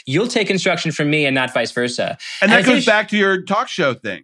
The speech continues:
Speaker 2: you know, in, in going back to, like, Johnny Carson, getting your five minutes as a stand-up comedian on Johnny Carson,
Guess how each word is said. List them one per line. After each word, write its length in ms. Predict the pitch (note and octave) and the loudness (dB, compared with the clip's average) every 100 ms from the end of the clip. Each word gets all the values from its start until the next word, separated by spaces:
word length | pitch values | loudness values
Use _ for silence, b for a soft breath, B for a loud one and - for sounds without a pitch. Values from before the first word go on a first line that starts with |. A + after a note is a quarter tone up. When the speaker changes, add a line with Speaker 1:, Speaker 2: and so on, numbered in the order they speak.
| - | -2
Speaker 2:
you 80 | C3+ | 0
know, 140 | C#3 | 0
in, 200 | D#3+ E3+ | 0 -2
in 240 | E3+ E3 C#3 | -2 -4 -4
going 220 | E3 G3+ | -2 0
back 180 | G3 F#3+ | -2 -2
to, 80 | F#3 | -4
like, 160 | E3 | -4
Johnny 320 | C3 D#3 E3+ D#3 | -2 -2 -2 -2
Carson, 640 | C3+ F3 G3+ B2+ G#2+ A#2 B C3 A2 F#2+ | -2 -2 -2 -4 -4 -6 B -20 -20 -2
getting 340 | D3+ G3+ A3 | 0 2 0
your 160 | F#3+ F#3+ | 0 -2
five 340 | F#3 E3+ F#3+ | -2 -2 0
minutes 300 | E3+ G3 C#3+ | -2 -2 -2
as 140 | C3+ B2+ | -4 -6
a 60 | |
stand-up 420 | B2+ C#3 D#3 D3+ - | -2 0 0 -2 -2
comedian 600 | B2+ D3 F#3 C3 A#2 A#2+ | 0 0 2 0 0 0
on 280 | A#2+ C3+ | 0 2
Johnny 300 | B2+ C3+ C#3 | 2 2 0
Carson, 560 | C#3 D3+ E3 D3 C3+ | 0 0 0 -4 -6